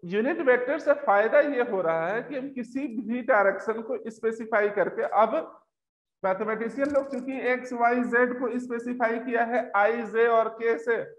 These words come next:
तो किसी भी actually वेक्टर को हम लोग I, J, K के term में लिख सकते हैं।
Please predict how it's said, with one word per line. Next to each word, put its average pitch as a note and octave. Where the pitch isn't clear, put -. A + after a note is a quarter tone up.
तो B3
किसी A#3
भी C4
actually C4
वेक्टर A#3+
को B3+
हम A#3+
लोग A#3+
I, G#3+
J, A3+
K A#3
के A#3
term A3+
में A3+
लिख A3
सकते -
हैं। G#3+